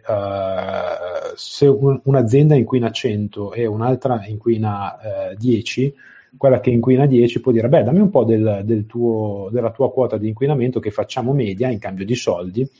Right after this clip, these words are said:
e così, eh, insieme in aggregato rispettiamo quelle che sono le leggi locali." Quindi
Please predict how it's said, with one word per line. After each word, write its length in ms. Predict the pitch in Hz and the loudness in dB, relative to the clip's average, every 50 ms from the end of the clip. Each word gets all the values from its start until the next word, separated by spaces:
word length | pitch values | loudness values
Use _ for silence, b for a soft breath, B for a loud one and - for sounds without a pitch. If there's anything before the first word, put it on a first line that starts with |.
| b b b | b b b
e 100 | _ 135 | _ -4
così, 380 | - 156 135 113 120 127 135 139 | 0 2 4 6 8 8 8 6
eh, 420 | 131 - - 120 110 101 98 90 92 | 4 2 -2 -2 0 0 -2 -2 0
insieme 440 | 127 127 - - 139 131 117 117 117 | 0 0 2 4 4 4 4 4 4
in 60 | 110 | 2
aggregato 540 | 110 110 131 151 143 117 110 117 - - - | 2 4 4 4 4 4 2 2 2 0 -2
rispettiamo 460 | 113 - - 113 - 113 110 117 117 | -2 0 -2 -4 -2 -2 -4 -4 -2
quelle 180 | - 107 113 | 0 -2 0
che 100 | 110 120 | 0 -4
sono 200 | 120 - - 110 | -6 -6 -14 -16
le 100 | 101 98 | -16 -16
leggi 240 | 95 98 98 95 95 | -16 -18 -18 -18 -18
locali." 380 | 98 98 _ - 95 90 92 95 | -20 -20 _ -12 -12 -12 -12 -8
Quindi 280 | - 135 120 104 95 | -6 -4 -4 -4 -6